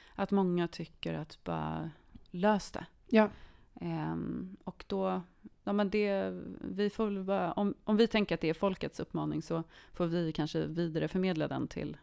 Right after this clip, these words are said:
Speaker 1: till Centerpartiet.
Speaker 2: <laughs> Ja.
Speaker 1: Ehm, nej, inte, det är inte bara Centerpartiet som ska hållas ansvariga för det, såklart. Men, men just nu så
Speaker 2: Ja, men just
Speaker 1: är det ju
Speaker 2: nu
Speaker 1: lite de som
Speaker 2: mycket.
Speaker 1: sitter i
Speaker 2: Ja,
Speaker 1: vägen. Mm.
Speaker 2: ja.
Speaker 1: Och,
Speaker 2: Som har
Speaker 1: eh,
Speaker 2: låsts fullständigt,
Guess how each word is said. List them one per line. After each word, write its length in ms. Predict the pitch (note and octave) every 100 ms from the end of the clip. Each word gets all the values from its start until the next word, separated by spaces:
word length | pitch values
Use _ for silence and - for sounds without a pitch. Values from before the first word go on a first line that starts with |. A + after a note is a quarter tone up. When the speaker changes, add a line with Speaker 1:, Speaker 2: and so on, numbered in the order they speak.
| - - - _ _ - - -
Speaker 1:
till 100 | -
Centerpartiet. 760 | - F#3 - G#3 G3+ B3+ C4 C4+
Speaker 2:
<laughs> 120 | C#4+
Ja. 100 | B3+ - G3 - - - C4+ - - -
Speaker 1:
Ehm, 440 | F3+ F3 F3 F3 F#3 - - -
nej, 220 | - D3
inte, 160 | D3+ D#3
det 140 | D#3
är 40 |
inte 180 | C#3+ -
bara 420 | D3 C3 - - - -
Centerpartiet 560 | - - D#3 D#3 D3 C#3+
som 160 | C#3+ C#3+
ska 140 | D3
hållas 240 | D3+ C#3+
ansvariga 380 | - C#3 - -
för 120 | -
det, 200 | - -
såklart. 400 | - - - -
Men, 160 | E3 D#3
men 240 | - F3
just 220 | F3 E3 F3+
nu 200 | D#3+ C#3+
så 80 | -
Speaker 2:
Ja, 80 | A#3
men 140 | A3+
just 160 | G#3 F#3
Speaker 1:
är 60 |
det 60 | E3+
ju 160 | F#3 F3
Speaker 2:
nu 80 | F3
Speaker 1:
lite 80 | F3+
de 80 |
som 100 | -
Speaker 2:
mycket. 180 | D3+ D#3
Speaker 1:
sitter 60 | D#3+
i 20 | F3
Speaker 2:
Ja, 80 | E3+
Speaker 1:
vägen. 120 | D#3 D#3+ - -
Mm. 120 | F3+
Speaker 2:
ja. 180 | G3 F3+ F3+ -
Speaker 1:
Och, 160 | - -
Speaker 2:
Som 220 | G3 F3+
har 140 | F3
Speaker 1:
eh, 60 | F3
Speaker 2:
låsts 680 | F3 E3 - - - - -
fullständigt, 800 | - G3+ F3+ - - F3 -